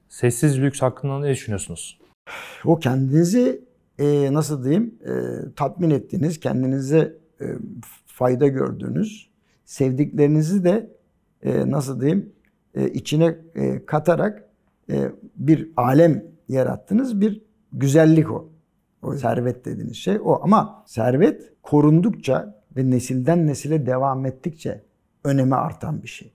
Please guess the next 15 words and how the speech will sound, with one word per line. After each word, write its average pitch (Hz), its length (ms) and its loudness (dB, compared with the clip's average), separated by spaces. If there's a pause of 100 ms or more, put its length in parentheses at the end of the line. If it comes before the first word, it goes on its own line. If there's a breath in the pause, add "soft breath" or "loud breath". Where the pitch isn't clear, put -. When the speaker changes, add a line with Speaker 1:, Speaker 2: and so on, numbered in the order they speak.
(120)
Speaker 2:
Yoksa - 300 -4
servetiniz 131 680 0
vardı, 123 420 -10 (100)
altından 135 600 2
girdiniz, 127 440 -8
üstünden 120 520 -6
çıktınız, 143 500 -10
kimseye 139 420 -2
de 123 100 -8
bir - 40 -10
şey 113 220 -10
bırakmadınız, 170 680 2 (560)
paylaşmadınız, 190 960 2 (520)
hepsini 139 460 -2
yediniz. 147 520 2